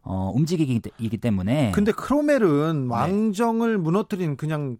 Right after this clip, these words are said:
Speaker 2: 쿠데타 세력 아닌가요?
Speaker 1: 그렇게 보는 게, 어, 지배적이죠.
Speaker 2: 네.
Speaker 1: 저도 그렇게 생각을 하고요.
Speaker 2: 예.
Speaker 1: 사실 뭐,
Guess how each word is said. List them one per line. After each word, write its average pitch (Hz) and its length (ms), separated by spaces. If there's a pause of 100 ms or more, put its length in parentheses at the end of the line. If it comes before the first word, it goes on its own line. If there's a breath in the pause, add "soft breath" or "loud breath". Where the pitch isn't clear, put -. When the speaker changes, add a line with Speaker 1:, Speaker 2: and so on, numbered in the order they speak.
Speaker 2:
쿠데타 196 760
세력 147 300
아닌가요? 117 540 (200)
Speaker 1:
그렇게 220 260
보는 185 260
게, 170 340
어, 120 420 (160)
지배적이죠. 87 600
Speaker 2:
네. 165 240
Speaker 1:
저도 208 220
그렇게 131 140
생각을 131 280
하고요. 139 380
Speaker 2:
예. 165 120
Speaker 1:
사실 170 240
뭐, 127 260